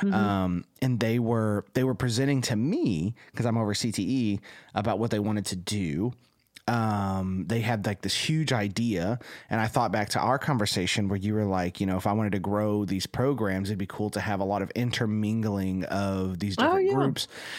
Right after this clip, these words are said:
Speaker 2: And so I encouraged them to do that 'cause they wanna do, like, this little festival. And I was like, "Hey, let's get culinary involved. Let's get entrepreneurship. Let's get marketing involved. Let's do all of that." And then,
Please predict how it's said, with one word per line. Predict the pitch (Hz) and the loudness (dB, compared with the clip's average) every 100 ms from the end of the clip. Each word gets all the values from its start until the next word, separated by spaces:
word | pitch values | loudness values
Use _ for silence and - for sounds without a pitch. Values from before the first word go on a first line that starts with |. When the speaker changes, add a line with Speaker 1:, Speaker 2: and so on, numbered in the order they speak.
| - | -6
Speaker 2:
And | - 131 | -2 0
so | - 117 | 2 2
I | 110 | 2
encouraged | 117 - 160 135 | 0 2 2 2
them | 127 | 2
to | 110 | 0
do | 104 180 | 0 0
that | 208 82 80 | 2 0 0
'cause | 107 | 0
they | 113 | 2
wanna | 120 110 | 2 2
do, | 113 | 2
like, | 101 | 0
this | 98 101 | -2 -2
little | 95 | -2
festival. | - 113 120 - 62 | 0 -2 0 -4 -2
And | 78 | 0
I | 92 | 0
was | 101 | 0
like, | 92 | -2
"Hey, | - 123 | 0 0
let's | 127 | 0
get | - - | -4 -4
culinary | 139 147 147 101 | -2 0 0 0
involved. | 90 80 78 | 0 -2 -2
Let's | 98 - | -2 -2
get | 104 | -2
entrepreneurship. | 117 113 - 113 135 120 - 58 | -2 -2 -2 0 0 0 -2 -4
Let's | 90 92 | -4 -4
get | 110 95 | -4 -2
marketing | 113 135 - 95 85 | 0 0 0 0 0
involved. | 82 85 73 62 - | -2 -2 -4 -4 -4
Let's | 95 - - - - - - - | -4 -4 -8 -10 -14 -14 -14 -6
do | 127 | -2
all | 113 104 | 0 2
of | 95 | 2
that." | 117 127 92 - - - - - | 2 2 2 -2 -12 -18 -8 -2
And | 127 120 | 0 2
then, | 117 113 113 110 107 107 101 | 2 2 2 0 0 0 -2